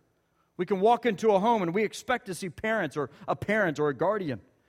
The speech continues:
And if you don't see that person, you ask, "Hey, who's in charge here? Who's calling the shot? Who, who has the authority here?" If I'm in a restaurant and you ask for the manager because you're upset about something,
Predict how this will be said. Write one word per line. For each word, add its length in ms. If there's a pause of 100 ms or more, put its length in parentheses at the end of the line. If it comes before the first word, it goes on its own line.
(200)
And 80
if 80
you 100
don't 320
see 160
that 220
person, 400
you 100
ask, 320 (260)
"Hey, 140
who's 240
in 120
charge 340
here? 180 (1800)
Who's 180
calling 300
the 60
shot? 280
Who, 300 (180)
who 140
has 200
the 120
authority 380
here?" 200 (880)
If 100
I'm 160
in 80
a 40
restaurant 460
and 80
you 120
ask 200
for 100
the 80
manager 420
because 260
you're 260
upset 360
about 200
something, 400